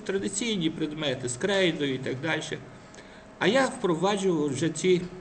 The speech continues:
нові способи через комп'ютери. Через то мене лишили в університеті, бо була людина, яка могла вчити тих, що сам навчився. Працював я тоді ще в Академії наук,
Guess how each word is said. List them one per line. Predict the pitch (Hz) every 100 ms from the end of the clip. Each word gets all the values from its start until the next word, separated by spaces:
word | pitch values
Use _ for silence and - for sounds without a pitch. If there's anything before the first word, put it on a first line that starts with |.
| -
нові | 127 156 175
способи | - - 127 135 175 175
через | 175 143 135 -
комп'ютери. | 147 123 131 120 - 170
Через | 226 233
то | - 254
мене | 208 196
лишили | 190 185 185 170
в |
університеті, | 156 160 - 175 185 190
бо | 151 151 - - - - -
була | 170 202
людина, | 160 160 190 233 170
яка | 139 165
могла | 147 127 151
вчити | - - 165 165
тих, | - 165 170
що | -
сам | - 127 110
навчився. | - - - - - - - - - - - -
Працював | 165 185 220 285 254
я |
тоді | 190 156 160 208
ще | - 175 180
в | 175 - -
Академії | 120 135 160 180 175 165 147 - - -
наук, | 139 151 131